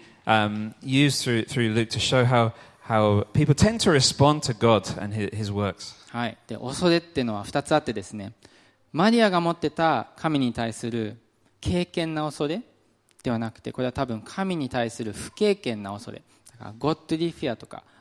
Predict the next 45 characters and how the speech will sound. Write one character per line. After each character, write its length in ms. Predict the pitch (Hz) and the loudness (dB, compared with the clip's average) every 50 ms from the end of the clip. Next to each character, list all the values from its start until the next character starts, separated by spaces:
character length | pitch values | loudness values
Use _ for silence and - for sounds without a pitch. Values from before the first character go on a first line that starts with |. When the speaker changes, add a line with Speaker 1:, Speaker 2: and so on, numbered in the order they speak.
| _ | _
Speaker 2:
ungodly 560 | - 131 131 143 135 135 131 - 139 127 127 | -6 -6 -4 -4 -4 -6 -6 -6 -6 -8 -6
fear 200 | 123 - 139 113 | -6 -6 -6 -6
と 100 | 107 - | -6 -8
か、 140 | - - - - - | -12 -16 -16 -12 -8
英 100 | 127 123 | -6 -4
語 80 | 117 117 | -4 -4
だ 120 | 117 110 | -4 -6
と 80 | - 107 | -8 -10
ち 100 | - 113 | -14 -16
ょ 20 | |
っ 40 | 101 | -16
と、 180 | _ - 101 - _ - - _ _ - | _ -16 -16 -16 _ -20 -20 _ _ -14
あ 120 | 113 104 | -12 -12
の、 180 | 104 104 104 - - | -12 -12 -14 -14 -12
言 180 | - 120 120 | -8 -6 -4
葉 120 | 110 107 101 | -4 -4 -4
が 60 | 101 | -6
あ 40 | 98 | -8
り 80 | 110 | -14
ま 100 | 113 113 - | -16 -18 -20
す。 120 | - - _ _ _ | -20 -20 _ _ _
Speaker 1:
So 140 | - - 113 | -8 -4 0
there 260 | 107 110 110 110 110 | 2 4 4 2 2
are 20 | |
these 220 | 110 123 123 113 - | 0 -2 -2 -2 0
two 200 | - - 220 233 | 0 0 2 2
types 380 | - - 180 160 - - - | 4 6 6 6 6 4 0
of 80 | 131 120 | 0 0
fear 300 | - - 160 156 147 127 | 0 -2 0 2 2 4
that 120 | 110 104 | 2 2
are 60 | 98 - | 0 -2
contrasted, 600 | - - 123 120 120 - 120 101 - - 113 98 | -4 -4 -4 -4 -2 -2 -2 -2 -2 -4 -6 -6
this 180 | 113 110 - | -6 -6 -4
kind 160 | - 127 107 | -4 -4 -4
of 80 | 101 98 98 | -4 -2 2
godly 380 | - 127 135 135 135 139 143 | 4 4 6 4 4 2 0
fear 320 | 151 - - 156 156 170 175 | 0 0 0 0 2 2 2
and 140 | 139 110 101 | 0 -2 -2
this 120 | 95 - - - | -4 -4 -2 -2
ungodly 640 | 107 110 120 123 120 113 113 110 104 107 107 101 98 | 0 0 0 -2 0 2 2 2 2 2 0 -2 -2
fear. 440 | - - - 104 98 95 92 92 95 - - - - - - | -2 -2 0 2 4 4 2 2 -2 -6 -14 -20 -20 -8 -4
The 60 | - | 0
godly 260 | 117 147 156 151 151 | 4 6 6 6 4
fear 320 | 135 - 143 127 117 113 - - | 2 4 4 6 6 4 2 0
that, 200 | - 117 104 - | 2 2 2 0